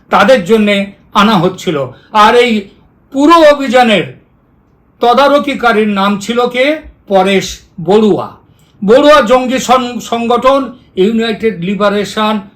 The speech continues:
ফ্রন্ট অফ আসাম বা উলফা ইন্ডিপেন্ডেন্স, সে তার প্রধান ছিলেন। তিনি ঢাকার একটি সেফ হাউসে তাকে রেখে দিয়েছিল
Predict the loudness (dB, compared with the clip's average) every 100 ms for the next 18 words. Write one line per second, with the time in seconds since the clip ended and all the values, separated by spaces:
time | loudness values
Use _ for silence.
0 | _ _ 0 2 2 0 -2 0 0 2
1 | 2 2 2 2 0 -2 0 0 -2 -4
2 | _ _ _ _ _ -4 -2 0 0 -2
3 | -2 0 2 2 -2 -18 _ _ _ _
4 | _ -4 -4 0 0 0 -2 0 2 0
5 | -2 -4 -4 -8 -16 _ _ _ _ -4
6 | 0 0 -2 -8 _ _ -16 -6 -2 0
7 | 2 2 0 -2 -6 -2 0 2 0 -10
8 | -20 -6 0 4 4 2 0 -2 -6 _
9 | _ _ -4 -2 -2 -2 -2 -2 -2 -2
10 | -4 -4 -2 -2 -4